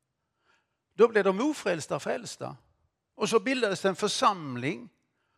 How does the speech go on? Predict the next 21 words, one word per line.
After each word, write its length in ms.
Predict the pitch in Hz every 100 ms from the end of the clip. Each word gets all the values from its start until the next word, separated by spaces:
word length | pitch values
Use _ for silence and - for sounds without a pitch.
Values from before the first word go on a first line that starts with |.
| _
och 100 | 185
så 100 | 208
spred 320 | - 240 190
sig 120 | 185
väckelsen. 600 | 175 190 - 131 - 117 _ _ _ _ _ _ _ - - _
Detta 480 | 143 254 226 - 254
är 100 | 269
det 160 | 208
viktigaste 960 | 165 160 262 - - - 160 156 - 170
som 220 | - 170
baptistkyrkan 1120 | 180 - - 262 - - 180 143 - 160 156
i 120 | 214 175
Motala 720 | 180 226 233 - 156 143 233
äger. 640 | 226 196 139 120 156 165 - _ - - _
Det 480 | 131 196 226 226 196
är 40 |
möjligheten 1080 | 170 175 202 233 233 196 151 156 151 160 190
av 200 | 214 156
att 120 | 143
Gud 840 | 156 147 151 226 233 185 143 131 135
bekräftar 1300 | 131 175 - - 214 226 170 - - - 147 151 151